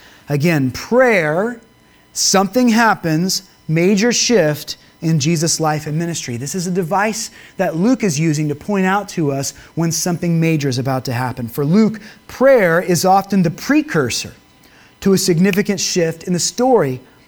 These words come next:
of Jesus' life and ministry. So it is in the passage that we're studying today that Jesus will again seek the Father in prayer just before one last major shift in his ministry and focus.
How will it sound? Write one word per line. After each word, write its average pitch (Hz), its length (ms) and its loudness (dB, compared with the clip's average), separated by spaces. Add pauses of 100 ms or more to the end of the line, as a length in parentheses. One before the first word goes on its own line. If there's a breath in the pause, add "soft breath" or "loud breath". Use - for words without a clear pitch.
(120)
of 143 120 -4
Jesus' 143 400 -2
life 131 380 -8
and 135 140 -6
ministry. 165 400 -4 (1700)
So 160 240 -2
it 180 80 2
is 156 400 -2 (640 soft breath)
in 143 120 -4
the 135 80 -2
passage 131 680 -4
that 139 120 -10
we're 143 140 -2
studying 147 380 -2
today 151 480 -6 (1120 soft breath)
that 139 160 -6
Jesus 196 420 0
will 208 140 4
again 190 300 2
seek 233 360 -2
the 226 80 0
Father 185 480 2
in 175 120 2
prayer 143 480 -2 (640 soft breath)
just 165 420 -2
before 208 380 0
one 196 280 2
last 214 540 0
major 175 480 0
shift - 600 -2 (440 soft breath)
in 139 120 -6
his 139 180 -2
ministry 156 480 -2
and 120 100 -6
focus. - 540 -14